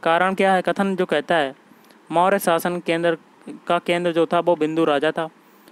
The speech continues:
और इसकी जो व्याख्या आर कर रहा है वो कारण है मौर्य शासन अति केंद्रीकृत व्यवस्था थी। अगला है किस राज्य में आरंभ में राष्ट्रपति शासन की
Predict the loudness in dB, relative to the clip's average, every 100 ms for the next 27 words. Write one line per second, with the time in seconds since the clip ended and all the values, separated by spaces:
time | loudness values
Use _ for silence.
0 | _ -2 0 0 0 2 2 0 0 2
1 | 2 2 0 -2 0 0 0 0 2 0
2 | -2 -6 -12 _ _ _ _ _ _ -20
3 | _ -20 -20 -20 -12 -2 0 2 2 0
4 | 0 0 -2 -2 -2 -4 -4 -8 -20 -20
5 | -20 _ -8 -4 -2 0 0 0 -2 -4
6 | -20 -20 -2 0 2 0 -2 -2 -4 -12
7 | -10 -10 -10 -12 -16 -20 _ -20 -20 -20
8 | -20 -10 -4 0 4 4 2 -4 -2 -2
9 | 0 0 2 2 2 -2 -4 -6 -2 0
10 | 2 2 0 0 0 2 0 -2 -4 -4
11 | -2 -2 -2 -6 -8 -10